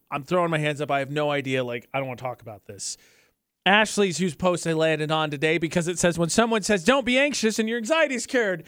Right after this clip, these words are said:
Yeah! The same thing, right? We all collectively know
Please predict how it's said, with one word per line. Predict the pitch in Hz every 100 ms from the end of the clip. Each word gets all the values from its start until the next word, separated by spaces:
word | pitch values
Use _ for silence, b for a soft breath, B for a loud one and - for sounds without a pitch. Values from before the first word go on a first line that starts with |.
| B B B
Yeah! | - 494 539 539 539 508 480 466 466 453 453 440 403 302 - b b b
The | 285
same | 254 320 311
thing, | 302
right? | 226 247 214
We | 233
all | 233 269 262
collectively | 247 254 262 262 277 254 285 285
know | 294 185 139 147 175